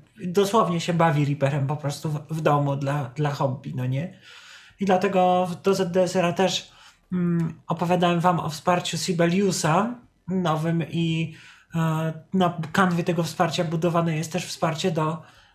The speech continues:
e, edytora midi specjalne Reaperowskiego, który też dostanie kilka ulepszeń, tak swoją drogą. No niemniej jednak, e, też użytkownicy N V D A na-, narzekają,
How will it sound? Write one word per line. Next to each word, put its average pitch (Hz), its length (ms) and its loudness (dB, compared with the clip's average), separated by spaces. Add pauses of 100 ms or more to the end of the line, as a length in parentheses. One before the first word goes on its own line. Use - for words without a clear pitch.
(140)
e, 160 240 -4
edytora 170 420 0
midi 160 540 0
specjalne 151 840 0
Reaperowskiego, 151 880 0
który 165 260 -6
też 160 260 -2
dostanie 156 520 0
kilka 147 540 -2 (260)
ulepszeń, 147 500 0
tak 151 160 -6
swoją 151 220 -2
drogą. 143 380 2
No 226 120 2
niemniej 214 340 2
jednak, 180 380 0 (840)
e, 180 220 2
też - 460 -2 (220)
użytkownicy 185 580 2
N 180 80 2
V 175 180 2
D 170 120 4
A 175 60 4
na-, 180 240 2
narzekają, 175 800 2